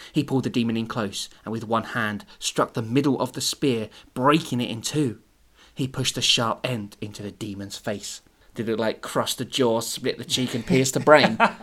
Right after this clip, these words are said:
Speaker 2: It went through his kidney,
Speaker 1: <laughs>
Speaker 2: around his ankle.
Speaker 1: And out the ear.
Speaker 2: <laughs>
Speaker 1: The one remaining demon ran straight at Chip, who used the demon's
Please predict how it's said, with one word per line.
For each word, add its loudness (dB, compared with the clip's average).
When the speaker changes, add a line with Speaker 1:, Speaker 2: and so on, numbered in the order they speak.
Speaker 2:
It -10
went -2
through 0
his -2
kidney, 0
Speaker 1:
<laughs> 6
Speaker 2:
around 8
his 4
ankle. 2
Speaker 1:
And 2
out 10
the 6
ear. 6
Speaker 2:
<laughs> 8
Speaker 1:
The 6
one 6
remaining 2
demon -2
ran -2
straight 0
at -4
Chip, -6
who 2
used 0
the -12
demon's 0